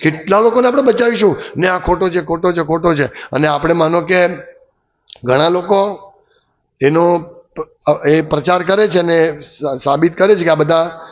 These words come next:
ધર્મગુરુઓ આવું કરી રહ્યા છે, પણ એની સામે એક એવો વર્ગ છે કે આ જો હિન્દુ તરફ,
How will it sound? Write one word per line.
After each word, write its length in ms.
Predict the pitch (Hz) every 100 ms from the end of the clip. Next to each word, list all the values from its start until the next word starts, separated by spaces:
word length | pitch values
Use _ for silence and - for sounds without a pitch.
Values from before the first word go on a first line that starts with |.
| -
ધર્મગુરુઓ 540 | 110 127 151 156 151 160
આવું 200 | 147 156
કરી 180 | 175 240
રહ્યા 220 | 202 127
છે, 200 | 107 92 - _ _ _ _ -
પણ 120 | 143
એની 180 | 156 175
સામે 240 | 175 180
એક 120 | 185
એવો 240 | 190 196 196
વર્ગ 140 | 190
છે 120 | 185
કે 80 | 180
આ 120 | 170
જો 140 | 165 170
હિન્દુ 340 | 143 151 160
તરફ, 300 | 156 156